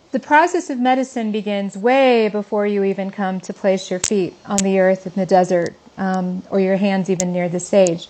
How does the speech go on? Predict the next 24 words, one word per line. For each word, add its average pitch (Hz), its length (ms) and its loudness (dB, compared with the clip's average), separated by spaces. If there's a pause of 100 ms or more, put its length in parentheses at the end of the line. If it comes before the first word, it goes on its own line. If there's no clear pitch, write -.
(540)
There's 214 280 4
prayer, 214 520 4 (560)
uh, 196 180 2
there's 196 300 -2
requesting 214 520 2
permission. 208 800 0 (960)
And 220 140 4
I 220 80 6
think 240 260 0
that's 233 220 2
a 208 140 0
really 233 380 2
important 202 480 -4
protocol 202 520 0
that 190 160 0
we 202 160 -2
learn 196 360 -2
as 185 200 -4
Na 190 280 0
Dene 180 520 -2 (460)
or 202 80 0
Southern 208 340 2
Athabascan 185 640 0
children. 180 500 -2